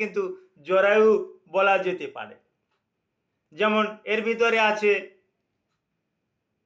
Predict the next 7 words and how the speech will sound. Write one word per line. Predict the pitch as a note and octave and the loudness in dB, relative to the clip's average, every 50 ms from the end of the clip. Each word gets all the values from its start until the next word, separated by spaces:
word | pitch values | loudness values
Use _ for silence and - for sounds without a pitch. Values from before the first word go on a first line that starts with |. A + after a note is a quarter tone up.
| _ _ _ _ _ _ _ _ _ _ _ _ _ _ _ _ _ - | _ _ _ _ _ _ _ _ _ _ _ _ _ _ _ _ _ -6
ফান্ডাস, | E3+ F#3 G3 G3+ G3 G3+ G3+ G3 F#3 F3+ - - - _ _ _ _ _ _ - | -4 -2 -2 0 2 2 4 4 2 0 -4 -10 -18 _ _ _ _ _ _ 0
টেল, | G3+ G3+ G#3 G3+ G3+ G3 G3 F#3 - - _ _ _ _ _ - D#3 E3+ | 2 2 4 4 2 2 -2 -6 -12 -18 _ _ _ _ _ -16 -10 -4
লেগ, | F3+ G3 G3+ G3+ G3 F3+ F#3 - - _ _ _ _ _ _ _ _ _ _ _ _ - | -2 0 0 2 0 0 -4 -8 -14 _ _ _ _ _ _ _ _ _ _ _ _ -6
ফ্যালোপিয়ান | F#3 F#3 G3 G#3+ A3 G#3+ G3+ A3 A3 A3 A3 G#3 - | -4 -2 0 2 0 2 2 2 2 2 0 -2 -2
টিউব, | A3 G#3+ G#3 G3+ G3 F#3 - - - _ _ _ _ _ _ _ _ _ _ _ _ _ _ _ _ _ _ _ _ _ _ _ _ _ _ - | 0 2 4 2 2 0 -4 -12 -18 _ _ _ _ _ _ _ _ _ _ _ _ _ _ _ _ _ _ _ _ _ _ _ _ _ _ -4
ওভারি, | F3+ G3+ G#3 G#3+ A3 G#3+ G#3 G3 F#3 F3 - - - - _ _ _ _ _ _ _ _ _ _ _ _ _ _ _ _ _ _ | -2 0 2 4 4 4 4 4 2 0 0 -4 -10 -18 _ _ _ _ _ _ _ _ _ _ _ _ _ _ _ _ _ _
এই | F3 G#3 A#3+ B3 | -8 -6 -6 -6